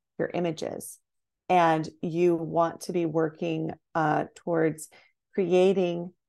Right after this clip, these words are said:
images, creating work that is an authentic representation of you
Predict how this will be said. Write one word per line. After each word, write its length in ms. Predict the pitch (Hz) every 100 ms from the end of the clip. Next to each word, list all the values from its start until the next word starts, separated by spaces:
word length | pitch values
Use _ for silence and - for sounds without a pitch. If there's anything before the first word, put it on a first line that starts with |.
| -
images, 440 | 175 165 160 160 -
creating 500 | - 170 175 175 160
work 400 | 156 156 - -
that 280 | 175 160 -
is 180 | 170 165
an 80 | 165
authentic 600 | 160 - 165 185 - -
representation 1040 | 170 190 202 226 233 165 156 175 170 170 -
of 140 | 170 151
you 580 | 156 170 151 170 359